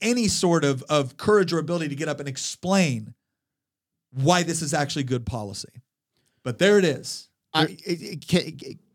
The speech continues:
Speaker 2: can I just point out that that type of reaction, the whole, "Oh, if you support this,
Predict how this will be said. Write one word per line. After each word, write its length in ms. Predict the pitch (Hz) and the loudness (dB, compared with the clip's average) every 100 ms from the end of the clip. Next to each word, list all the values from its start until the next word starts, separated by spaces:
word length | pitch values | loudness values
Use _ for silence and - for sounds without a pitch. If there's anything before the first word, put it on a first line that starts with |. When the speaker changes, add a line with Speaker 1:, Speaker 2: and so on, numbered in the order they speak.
| _ _ _ - | _ _ _ -2
Speaker 2:
can 140 | 180 | 2
I 120 | 226 | 2
just 360 | 226 220 196 - | 2 2 0 0
point 220 | 170 139 | -2 2
out 240 | 127 131 | 2 2
that 220 | 120 104 - _ _ _ 123 | 0 0 -4 _ _ _ 0
that 320 | 147 170 - | 0 0 -2
type 240 | - 160 | -2 0
of 160 | 160 117 | 0 -2
reaction, 680 | 110 107 123 - 135 143 139 | 0 0 0 -2 -2 -2 -4
the 100 | - | -4
whole, 380 | 107 123 113 107 _ _ _ _ _ - | 0 2 2 -2 _ _ _ _ _ 2
"Oh, 280 | 139 110 107 | 4 4 2
if 180 | 120 | -2
you 100 | 135 | 0
support 460 | 139 - - 127 123 | 0 0 0 0 2
this, 300 | 110 98 | 0 0